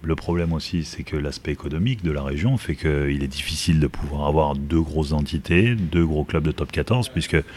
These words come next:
financièrement, bah, tu dépends trop de, des gros sponsors, et je pense des, des sponsors nationaux, et t'as pas le bassin économique ici pour pouvoir avoir, euh, ce recul-là.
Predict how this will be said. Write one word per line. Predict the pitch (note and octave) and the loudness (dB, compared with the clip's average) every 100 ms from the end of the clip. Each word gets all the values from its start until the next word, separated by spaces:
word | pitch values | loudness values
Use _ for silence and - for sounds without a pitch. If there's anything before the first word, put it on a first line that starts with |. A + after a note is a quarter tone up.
| - - - - | -14 -14 -14 -14
financièrement, | - D2+ D2 C#2+ C#2+ D2+ E2+ | -8 -4 -2 -2 -2 2 4
bah, | C#2+ | 4
tu | - | 0
dépends | C#2+ C#2 D2 | -4 -2 -2
trop | - D#2+ | 0 2
de, | D2+ C#2+ C#2 - - - - - - - | 4 2 0 -8 -16 -12 -12 -12 -14 -6
des | D2+ E2 | 2 2
gros | E2 | 4
sponsors, | E2 E2 D2+ - F#2 G2 D2+ | 0 0 0 2 4 4 2
et | D2 | -2
je | |
pense | - D#2 | -2 -4
des, | D2 D2 | -2 -4
des | D2+ | -4
sponsors | D2 D#2+ D2 D2 | -4 -4 -4 -4
nationaux, | D2 - F#2 C3+ | -4 0 2 2
et | G2+ | 2
t'as | D#2 | -2
pas | - | -2
le | D#2+ | -2
bassin | D#2+ - | -2 -2
économique | D#2 - D#2 E2 - | -2 2 4 4 4
ici | D#2 E2 | -2 -4
pour | D#2 - | -4 -4
pouvoir | D2+ D2 C#2 | -2 -2 -2
avoir, | C2+ D2+ C#2+ | -2 -2 -2
euh, | C#2 C2 - - - - - - | -6 -10 -16 -18 -16 -16 -16 -10
ce | - D#2 | -6 -2
recul-là. | C#2 C#2 E2+ E2 B2 | 0 0 2 4 4